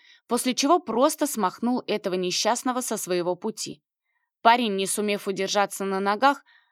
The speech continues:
отлетел к перилам и перевалился через них,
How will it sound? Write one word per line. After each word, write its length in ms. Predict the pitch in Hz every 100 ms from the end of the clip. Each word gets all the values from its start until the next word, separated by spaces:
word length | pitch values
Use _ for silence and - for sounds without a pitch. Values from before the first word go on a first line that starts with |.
| -
отлетел 720 | 220 226 247 247 - 302 339
к 120 | 311
перилам 520 | - 208 190 214 269 277 _ _ _
и 140 | - 285
перевалился 720 | 294 262 220 202 202 233 240
через 320 | - 175 170
них, 260 | 175 170